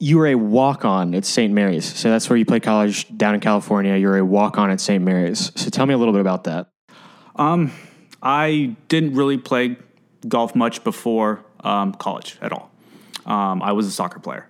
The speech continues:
Speaker 2: I was gonna turn pro, go to England, do all that. Um, I got hurt. So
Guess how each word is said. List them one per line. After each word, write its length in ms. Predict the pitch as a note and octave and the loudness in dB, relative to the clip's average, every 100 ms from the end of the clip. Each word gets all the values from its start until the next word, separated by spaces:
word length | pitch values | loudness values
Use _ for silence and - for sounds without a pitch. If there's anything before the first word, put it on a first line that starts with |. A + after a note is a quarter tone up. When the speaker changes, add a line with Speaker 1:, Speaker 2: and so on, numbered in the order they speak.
| - | -6
Speaker 2:
I 120 | G#2 | -4
was 120 | G2+ | -2
gonna 160 | A2 G2+ | -4 -4
turn 260 | B2+ A2+ | -2 -2
pro, 540 | - D3 C#3 C3+ B2+ A#2 - - - - | -2 0 0 0 -2 -6 -20 -20 -20 -10
go 160 | - G#2+ | -2 -2
to 100 | G2+ | 0
England, 360 | A#2+ B2 A#2+ A2 | 0 2 2 2
do 100 | A2 | 2
all 140 | G2+ | 0
that. 340 | F#2 - - - - | -2 -6 -10 -12 -4
Um, 280 | G2 F#2 - | -4 -4 -2
I 120 | A#2 | 0
got 180 | A2+ - | 0 -2
hurt. 260 | A#2+ - - _ | -6 -8 -18 _
So 520 | - - A2+ G#2+ G#2 | -8 -2 0 0 -2